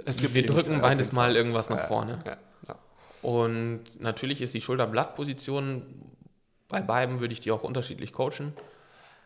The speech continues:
Speaker 2: Aber
Speaker 1: Können wir, können wir ganz kurz da stehen bleiben oder
Speaker 2: Ja.
Speaker 1: willst du kurz ausführen?
Speaker 2: Nö.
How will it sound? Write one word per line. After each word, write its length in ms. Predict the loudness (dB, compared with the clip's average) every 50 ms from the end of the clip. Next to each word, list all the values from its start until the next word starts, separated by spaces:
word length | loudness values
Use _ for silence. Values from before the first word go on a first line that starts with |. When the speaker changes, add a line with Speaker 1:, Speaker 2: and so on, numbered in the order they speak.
| _ _ _ _ _ 2
Speaker 2:
Aber 560 | 4 6 6 6 4 4 4 4 4 0 -4 0 4
Speaker 1:
Können 180 | 6 6 8
wir, 120 | 6 4 4
können 180 | 4 4 4
wir 80 | 4 4
ganz 180 | 4 2 2
kurz 180 | 2 -2 -2 0
da 100 | 2 0
stehen 220 | 2 0 0 0 0
bleiben 220 | 2 0 2 2
oder 140 | 2 4 4
Speaker 2:
Ja. 140 | 2 2 2
Speaker 1:
willst 140 | 0 -2 -2
du 20 |
kurz 140 | -4 -4 -4
ausführen? 320 | -4 -4 -2 -2 -2 -2 -2
Speaker 2:
Nö. 80 | -2